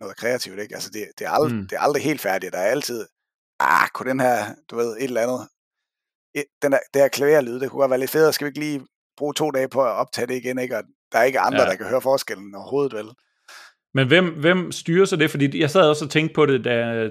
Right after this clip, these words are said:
Speaker 2: da jeg, vi snakkede om det der med at få lyd ind allerede tidligt i prototypen, ikke?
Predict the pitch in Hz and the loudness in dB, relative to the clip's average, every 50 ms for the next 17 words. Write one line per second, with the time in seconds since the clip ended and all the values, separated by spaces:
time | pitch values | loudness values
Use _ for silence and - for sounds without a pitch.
0 | - - 127 117 113 117 113 113 113 113 113 113 113 113 117 107 143 135 127 131 | -2 0 2 2 4 2 2 2 0 -2 -2 -4 -6 -8 -8 -2 2 2 4 4
1 | 131 123 113 113 131 131 127 123 127 127 120 107 110 107 110 107 110 - - _ | 4 2 2 2 2 2 2 2 2 0 0 0 0 0 -2 -2 -2 -6 -10 _
2 | _ - - 147 135 127 120 151 175 170 - - 143 139 139 131 131 135 143 135 | _ -4 0 2 2 4 6 6 4 4 2 0 -2 -2 0 0 0 2 4 4
3 | 131 131 131 - 160 185 202 175 135 113 - - - 131 127 - 131 - - 120 | 2 2 2 0 0 2 2 2 0 0 -2 -2 -4 -4 -4 -4 -10 -8 -6 -6
4 | 117 113 123 131 139 143 | -4 -4 -4 -6 -6 -8